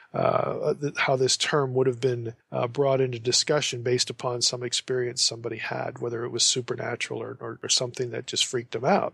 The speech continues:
That might have been natural or not. So this, this is the terminology that's going on in this particular psalm, back to the terror of the night in Psalm ninety-one.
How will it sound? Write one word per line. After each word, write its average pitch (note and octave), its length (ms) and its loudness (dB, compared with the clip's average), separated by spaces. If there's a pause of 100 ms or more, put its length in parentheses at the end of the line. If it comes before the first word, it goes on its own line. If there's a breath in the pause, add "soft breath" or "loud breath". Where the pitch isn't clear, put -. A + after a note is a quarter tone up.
(160)
That C#3 120 0
might B2+ 160 4
have A#2+ 80 2
been A#2+ 120 -2
natural C3+ 460 2
or C3 220 2
not. C3 380 0 (100)
So C#3 220 2
this, E3 220 2
this E3+ 240 2
is D#3 100 2
the C3 100 0
terminology C#3+ 760 2
that's A#2+ 200 0
going C3 300 -2
on B2 340 -2 (140)
in D#3 500 0 (180)
this C3+ 280 0
particular C3 540 0
psalm, A#2+ 420 2
back A#2 220 -4
to C3 100 -4
the A#2+ 80 0
terror B2 340 4
of A#2 60 0
the A#2 60 -4
night B2 220 0
in - 80 -4
Psalm A#2 400 2
ninety-one. A#2+ 720 -2